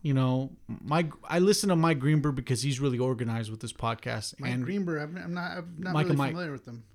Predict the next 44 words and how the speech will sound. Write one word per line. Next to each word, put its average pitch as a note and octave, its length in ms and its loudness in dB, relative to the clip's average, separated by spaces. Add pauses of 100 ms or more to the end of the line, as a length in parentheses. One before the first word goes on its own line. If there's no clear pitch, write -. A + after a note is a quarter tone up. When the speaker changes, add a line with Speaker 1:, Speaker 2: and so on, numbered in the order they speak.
(120)
Speaker 2:
Oh, A2+ 60 4
Speaker 1:
Mike C#3+ 100 4
Speaker 2:
Mike, D3+ 60 -4
Speaker 1:
and B2+ 80 0
Mike, C3 100 0
Speaker 2:
Mike. - 140 -4
Speaker 1:
yeah. G2 140 -4
Speaker 2:
Okay, A2+ 200 -8
yeah, - 140 -14
okay. - 80 -14
Speaker 1:
Mike A#2 100 -4
Speaker 2:
I A2+ 40 -6
know, G#2 60 -10
Speaker 1:
Greenberg. A2+ 360 -4
Speaker 2:
yeah, - 200 -20
I - 60 -18
know G#2 60 -16 (640)
him. A2+ 80 0
Speaker 1:
Um, A2 260 -2 (560)
those B3+ 160 0
guys. F#3 360 0 (120)
Speaker 2:
Th-, - 140 -16
solid. B2 460 -8 (200)
Speaker 1:
Yeah. F4+ 120 -10
Speaker 2:
Solid D#3 400 -6
guys, - 300 -18
yeah. - 120 -16 (140)
Speaker 1:
And, D#3 420 4 (680)
but E3 100 6
with E3+ 220 4
that E3 180 0
being C#3 180 0
said, G3+ 260 -2
it's A#2+ 160 -4
like, A2 140 -6 (140)
there, F3+ 160 -2 (180)
there's F3 140 -4
people F3 240 0
trying D3 200 0
to B2 80 0
downplay A#2 440 0
your - 80 -10
boy. - 260 -16 (1120)
Speaker 2:
Really? E3 360 -4